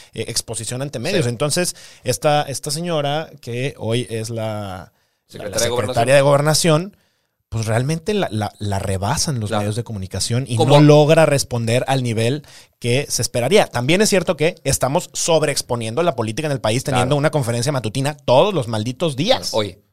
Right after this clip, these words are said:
Speaker 2: pero como cualquier otro secretario, ¿no? O sea, cu-, a, a quien veas,
Speaker 1: Bueno, pues sí.
Speaker 2: ninguno tiene la capacidad de estar frente a los medios recibiendo, ah,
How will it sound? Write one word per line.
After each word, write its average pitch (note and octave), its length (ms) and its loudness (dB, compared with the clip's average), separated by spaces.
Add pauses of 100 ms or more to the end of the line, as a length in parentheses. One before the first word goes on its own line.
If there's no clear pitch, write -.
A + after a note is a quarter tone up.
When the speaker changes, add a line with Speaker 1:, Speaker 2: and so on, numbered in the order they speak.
Speaker 2:
pero F#2+ 160 -4
como G2 160 -8
cualquier G#2+ 300 -2
otro G#2+ 160 -6
secretario, G2 540 -4
¿no? F#2 160 -12
O A2 80 -12
sea, G2+ 100 -6
cu-, - 100 -6
a, B2+ 140 0
a B2 160 0
quien A2 240 -4
veas, D3 320 2
Speaker 1:
Bueno, D#4 200 -8
pues - 120 -12
sí. G#3+ 160 -8
Speaker 2:
ninguno E3+ 460 -6
tiene D3+ 180 -8
la D#3+ 80 -6
capacidad G#2+ 720 -4
de G#2+ 140 -4
estar G2 240 -4
frente A#2 240 -6
a - 20 -2
los G2+ 160 -6
medios G2 540 -4 (240)
recibiendo, G2 760 -8
ah, G#2 120 -8